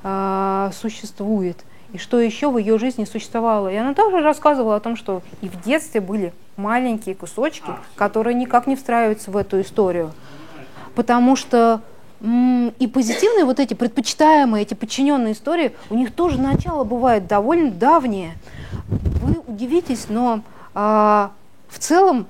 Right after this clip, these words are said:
Speaker 1: довольно часто люди в ходе бесед обнаруживают, что то, что им важнее всего, то, во что они верят, то, что для них ценно, с ними довольно давно. Иногда с детских лет, иногда с подростковых.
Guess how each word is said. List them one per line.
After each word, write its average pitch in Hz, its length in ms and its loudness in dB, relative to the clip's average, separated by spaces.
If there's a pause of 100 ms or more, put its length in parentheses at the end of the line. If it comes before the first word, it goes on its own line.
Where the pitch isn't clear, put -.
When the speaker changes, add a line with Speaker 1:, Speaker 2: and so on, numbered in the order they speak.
(120)
Speaker 1:
довольно 254 340 4
часто 381 340 0
люди 226 220 -2
в 190 120 -6
ходе 233 260 0
бесед 214 380 -4
обнаруживают, 208 680 2
что 214 200 0
то, 294 440 2
что - 180 -6
им 214 140 0
важнее 220 440 0
всего, 262 440 -4 (340)
то, 302 220 4
во 226 140 4
что 226 240 -2
они 196 240 0
верят, 302 400 2 (560)
то, 277 240 2
что - 180 -8
для 208 160 0
них 208 180 0
ценно, 294 600 0 (640)
с - 120 -8
ними 339 200 6
довольно 262 300 6
давно. 202 420 0 (500)
Иногда 247 320 4
с 240 60 0
детских 202 420 0
лет, 202 200 -2 (180)
иногда 214 320 4
с - 60 -4
подростковых. 190 800 -2